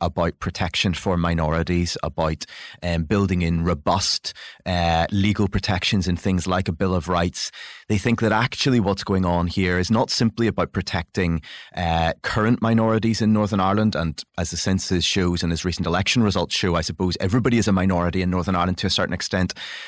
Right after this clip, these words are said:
but it's actually about unionist leaders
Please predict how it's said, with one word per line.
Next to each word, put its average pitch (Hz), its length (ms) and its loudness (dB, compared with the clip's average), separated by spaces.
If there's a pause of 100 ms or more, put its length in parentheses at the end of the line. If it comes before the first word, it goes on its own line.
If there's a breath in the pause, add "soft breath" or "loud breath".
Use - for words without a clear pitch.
(140 loud breath)
but 110 220 0
it's 104 100 0
actually 107 520 0
about 92 280 -2
unionist 98 480 2
leaders 87 580 0